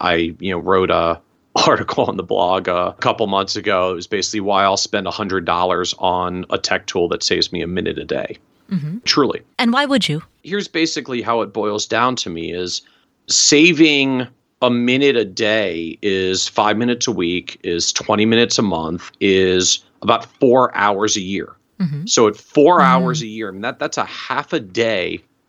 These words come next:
Speaker 1: of cumulative productivity. So as long as I've got work that pays me more than about twenty-five dollars an hour,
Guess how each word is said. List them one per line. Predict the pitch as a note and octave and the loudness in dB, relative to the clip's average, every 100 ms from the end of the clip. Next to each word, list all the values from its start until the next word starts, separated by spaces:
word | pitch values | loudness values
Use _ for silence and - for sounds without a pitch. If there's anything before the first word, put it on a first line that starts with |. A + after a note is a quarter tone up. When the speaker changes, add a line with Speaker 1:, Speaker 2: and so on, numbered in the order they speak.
| _ - | _ 0
Speaker 1:
of | G#2+ G#2+ G2+ G2 F#2+ - _ | 2 4 2 0 -4 -12 _
cumulative | - D3 B2+ A#2 G#2+ G#2+ | -2 0 2 2 2 0
productivity. | - A#2 G#2 - G2 F#2+ - | 2 0 0 0 -2 -2 -4
So | - A#2 G2 G2 F#2+ _ _ | -2 2 4 2 -2 _ _
as | A2 | -2
long | B2+ D3+ | 2 2
as | D#3 | 4
I've | C3 C3 | 2 2
got | C3 A#2+ F#2+ | 2 0 0
work | G#2 B2 F#2+ - | 0 0 -2 -6
that | G2 - | -12 -6
pays | A#2+ G#2 | -6 -4
me | A2 | -6
more | G2 G2+ A2 | -4 -2 0
than | G2 | 0
about | F#2+ - | -4 -4
twenty-five | - A#2+ B2 B2+ | -2 0 2 0
dollars | A#2+ G#2+ A2+ A2 | 2 0 0 0
an | G#2+ | -2
hour, | A2+ G#2 E2 F#2 | -2 -2 -2 -6